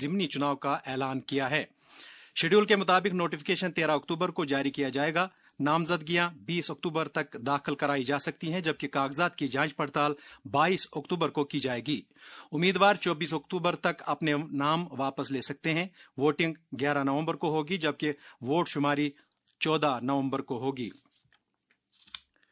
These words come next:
جموں کشمیر اپنی پارٹی کے صدر سید محمد الطاف بخاری نے آج راج بھون سری نگر میں لیفٹیننٹ گورنر منوج سنہا سے ملاقات کی۔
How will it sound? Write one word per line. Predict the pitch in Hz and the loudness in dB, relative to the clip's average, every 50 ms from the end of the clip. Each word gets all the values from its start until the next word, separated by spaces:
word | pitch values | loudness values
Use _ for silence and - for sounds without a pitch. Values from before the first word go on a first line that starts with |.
| _ _ _ _ _ _ _ _ - | _ _ _ _ _ _ _ _ 0
جموں | 135 160 175 180 | 0 2 2 4
کشمیر | 185 190 - - 233 233 214 | 2 2 2 4 2 4 4
اپنی | 196 180 190 | 4 4 2
پارٹی | 180 - 185 185 180 175 | 2 4 4 4 4 4
کے | 208 202 | 2 2
صدر | - - 202 196 208 208 208 202 - - _ _ _ _ _ _ _ _ _ _ - | 4 4 4 4 4 2 2 0 -6 -14 _ _ _ _ _ _ _ _ _ _ -2
سید | - - - 180 190 190 156 | 0 2 2 4 2 2 2
محمد | 170 160 156 170 180 180 180 165 | 2 2 2 2 4 2 2 2
الطاف | 180 160 143 165 160 156 | 2 0 4 4 4 4
بخاری | 139 147 139 - 160 170 180 190 | 4 2 -2 2 2 2 2 2
نے | 190 185 | 2 4
آج | 180 175 175 147 | 4 4 4 4
راج | 131 135 147 156 151 | 2 2 2 2 2
بھون | 147 160 160 156 | 0 -2 -2 0
سری | 143 - 165 156 | 0 -2 -2 0
نگر | 170 175 170 160 165 | 0 0 0 0 0
میں | 165 170 160 | 0 0 2
لیفٹیننٹ | 147 151 147 - - 151 147 135 135 | 2 2 0 0 -2 -4 -2 0 2
گورنر | 143 151 156 160 160 147 - - - - - - | 2 2 2 2 0 -2 -4 -12 -20 -20 -12 -4
منوج | 139 139 151 147 156 147 131 127 123 - - | 0 2 4 4 4 4 2 2 0 -4 -2
سنہا | 135 143 151 156 | -2 -2 -2 -2
سے | 151 165 160 156 147 _ _ - | -2 -2 -2 -2 -4 _ _ -8
ملاقات | 123 127 131 127 123 - 135 127 123 - | -4 -2 -2 -2 -2 -2 -2 -4 -4 -2
کی۔ | - 147 131 95 | -2 -2 -2 -4